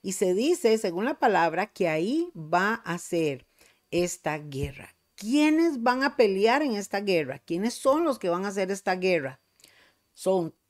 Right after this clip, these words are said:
todos los enemigos de Dios, todos los enemigos del pueblo de Israel, contra el Señor. Oiga bien, contra el Señor.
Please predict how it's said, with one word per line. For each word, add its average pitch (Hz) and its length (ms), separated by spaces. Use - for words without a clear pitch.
todos 285 460
los 359 200
enemigos 254 580
de 254 160
Dios, 165 540
todos 196 320
los 320 160
enemigos 277 520
del 180 140
pueblo 208 340
de 247 100
Israel, 175 600
contra 269 680
el 254 140
Señor. 170 720
Oiga 185 340
bien, 160 380
contra 269 520
el 277 80
Señor. 160 540